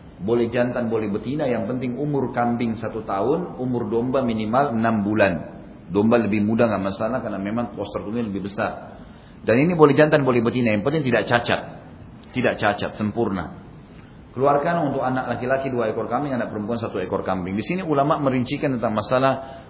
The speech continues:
bagaimana dia lakukan ka-, daging kambing itu, maka mereka mengatakan afdolnya dibagikan. Cari fakir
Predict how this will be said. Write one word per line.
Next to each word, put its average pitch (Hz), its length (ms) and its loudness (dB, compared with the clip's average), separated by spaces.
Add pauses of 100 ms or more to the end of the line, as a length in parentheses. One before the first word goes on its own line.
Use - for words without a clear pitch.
bagaimana 135 400 4
dia 135 160 4
lakukan 120 400 0
ka-, 120 160 -4
daging 113 320 -2
kambing 113 340 -2
itu, 147 140 -8
maka 135 240 -6
mereka 143 260 -6
mengatakan 120 460 -4
afdolnya 127 480 -4
dibagikan. 104 560 -2 (720)
Cari 135 240 4
fakir 107 260 -2